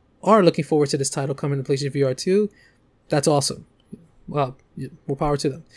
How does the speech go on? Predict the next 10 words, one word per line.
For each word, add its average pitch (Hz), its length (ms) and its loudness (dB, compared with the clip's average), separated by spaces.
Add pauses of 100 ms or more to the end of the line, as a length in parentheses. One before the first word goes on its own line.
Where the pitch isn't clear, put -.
(180)
<laughs> - 240 -18 (600)
All 156 80 -4
right, 147 120 -2
and 156 160 0
then 175 180 6
also, 180 520 4
um, 143 440 2 (340)
they 156 120 2
also 160 200 2
revealed 139 540 2